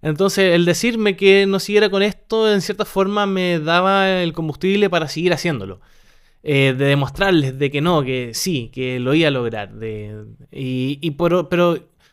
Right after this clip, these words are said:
por un lado más silencioso, entraba ese lado, yo creo, más oscuro que decía, "Oye, quizás tienen razón", eh, de ponerte en duda.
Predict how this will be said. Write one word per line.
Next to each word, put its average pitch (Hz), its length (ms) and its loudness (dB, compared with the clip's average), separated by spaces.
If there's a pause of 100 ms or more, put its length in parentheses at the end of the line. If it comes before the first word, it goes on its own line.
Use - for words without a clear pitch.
(400)
por 165 120 -2
un 175 200 0
lado 190 220 2
más 190 160 -2
silencioso, 190 880 -2 (680)
entraba 170 680 4
ese 170 300 0
lado, 160 600 2
yo 143 220 -2
creo, 143 640 2
más 156 220 4
oscuro 165 480 -2
que 151 120 -2
decía, 147 420 -4
"Oye, 135 260 -4
quizás 131 500 -6
tienen 123 280 -6
razón", 135 680 -2 (420)
eh, 127 240 -2
de 127 120 -2
ponerte 139 340 -4
en 113 120 -10
duda. 101 300 -12